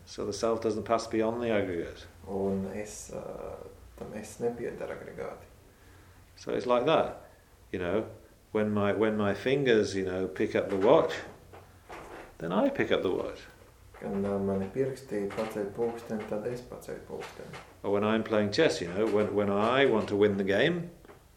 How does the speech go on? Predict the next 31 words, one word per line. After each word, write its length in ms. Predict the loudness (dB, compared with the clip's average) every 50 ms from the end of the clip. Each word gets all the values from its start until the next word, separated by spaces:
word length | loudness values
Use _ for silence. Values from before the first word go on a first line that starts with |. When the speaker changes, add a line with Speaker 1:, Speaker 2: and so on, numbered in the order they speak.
| -20 -20 -14 -12
Speaker 1:
uh, 60 | -10 -2
sorry, 220 | 2 4 4 6
when 220 | 6 6 4 4
my 160 | 4 2 2 2
mind 500 | 4 4 4 6 6 4 4 2 2 2
wants 200 | 2 2 2 0
to 100 | 0 2
win 160 | 2 2 2
the 80 | 2
game, 300 | 4 4 4 4 2 2
then 120 | 0 0 0
I 160 | 0 0 0
want 180 | 0 -2 -2 -2
to 80 | -2 -4
win 100 | -2 -2
the 80 | -4
game. 220 | -4 -4 -6 -8 -12 -18 -20 -20 -20 -20 -20 -20 -14
Speaker 2:
Vai 280 | -12 -8 -4 -2 -2 0
arī, 160 | 0 -2 -4 -4 -6
kad, 240 | -6 -4 -4 -4 -2
ā, 380 | -2 0 0 2 0 0 -2 -6
es 160 | -10 -12 -16 -16 -8
spēlēju 420 | -6 -4 -4 -2 0 0 -2 -2 -4 -6 -6
šahu, 420 | -6 -6 -6 -6 -10 -10 -8 -8 -8 -8 -10 -12 -12 -12 -14 -14 -12 -12
tad, 180 | -12 -10 -10 -10
ā, 80 | -10 -10 -12 -14 -20 -20 -14 -10
kad 100 | -6 -4 -4 -4
mans 180 | -6 -8 -10 -16 -14 -8
prāts 340 | -6 -4 -4 -4 -6 -10 -8 -4
vēlas 320 | -2 -2 -2 -4 -6 -10 -10
vinēt 380 | -8 -6 -4 -4 -4 -6 -8